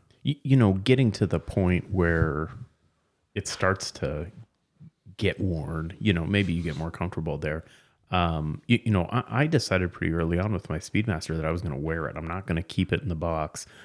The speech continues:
I'm not gonna take care of it. I'm gonna throw it on the watch pile with the rest of the watches. Uh, and I do,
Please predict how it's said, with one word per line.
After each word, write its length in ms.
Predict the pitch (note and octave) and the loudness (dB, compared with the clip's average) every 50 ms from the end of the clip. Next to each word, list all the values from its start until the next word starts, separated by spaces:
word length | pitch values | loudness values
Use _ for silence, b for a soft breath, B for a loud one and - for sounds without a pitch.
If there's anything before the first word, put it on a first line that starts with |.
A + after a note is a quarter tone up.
| b b - | b b -2
I'm 60 | - | 0
not 140 | F#2+ F#2 - | 0 0 0
gonna 120 | G2 F2 - | -2 -4 -4
take 200 | - - E2+ - | -2 -4 -4 -2
care 140 | - E2 D#2+ | -2 -2 -2
of 80 | D2+ | 0
it. 100 | E2+ D#2+ - | 0 -2 0
I'm 60 | F2 G2+ | 0 0
gonna 100 | G#2 F#2+ | 0 0
throw 240 | - - - F2+ F#2 | -2 0 2 2 2
it 40 | F2+ | 2
on 100 | F2+ F2+ | 2 0
the 60 | F2 | 0
watch 320 | E2+ F2 F2 E2 D#2+ - - | 0 0 0 0 -2 -4 -6
pile 240 | - - E2+ E2+ D#2 | -4 -4 -2 -2 -2
with 120 | - - | -4 -6
the 80 | - D#2 | -6 -6
rest 260 | D#2 D#2 - - - | -6 -6 -8 -8 -6
of 40 | D2+ | -4
the 60 | D2 | -4
watches. 560 | C#2 C#2 C#2 D2 - - - - - - - B B B B B B B B B B B B - - | -4 -4 -6 -6 -8 -6 -6 -6 -6 -8 -10 B B B B B B B B B B B B -6 -4
Uh, 120 | G2+ E2 - | -2 0 2
and 140 | A2 B2 C#3 | 4 4 6
I 60 | D3+ | 6
do, 240 | C3 D#3+ G3 - | 6 6 4 4